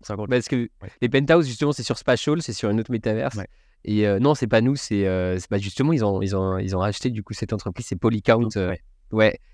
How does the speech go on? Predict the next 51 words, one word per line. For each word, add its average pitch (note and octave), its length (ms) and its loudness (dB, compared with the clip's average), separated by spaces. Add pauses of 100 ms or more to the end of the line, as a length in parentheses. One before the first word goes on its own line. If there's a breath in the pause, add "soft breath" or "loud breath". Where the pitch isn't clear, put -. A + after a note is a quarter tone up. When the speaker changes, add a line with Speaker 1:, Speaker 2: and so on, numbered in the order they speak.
(160)
Speaker 2:
et F2+ 240 2
assez G2 260 0
incroyable, G#2 480 0
du G2 160 -4
coup, G#2 260 -4
euh, E2 280 0 (100)
euh, E2+ 260 -8 (120)
ce - 160 -20
qu'ils F2+ 160 -6
avaient F2 180 0
ré-, F2 300 0
réussi F2+ 400 -6
à F2 100 2
faire. A2+ 200 0 (340)
Et A2 80 4
oui, E3 140 4
nous, E3 140 4
on D3 120 4
était A2+ 180 -2
vraiment A2+ 200 2
sur C3 120 2
la G#2+ 80 6
partie G#2 240 0
Sandbox, A2 520 0 (140)
euh, F2 540 -2
à F2+ 80 -4
ce - 100 -10
moment-là. G2 300 2
Puis, F#2+ 180 -2
du F#2 100 -2
coup, - 140 -12
bah F#2+ 140 4
oui, G2+ 160 2
nous G2+ 80 2
aussi, G2 240 -4
on G2 80 2
a F2 100 0
réussi F#2 320 -2
à, F2 140 0
aussi - 240 -4
à D#2+ 60 0 (100)
aller - 100 -4
un E2 80 2
peu - 160 -6
sur - 180 -6
ces F2 280 -8
univers F2+ 420 0
d'autres F#2 240 -6
métaverses E2+ 640 -2
trois F#2+ 180 0
D. - 100 -6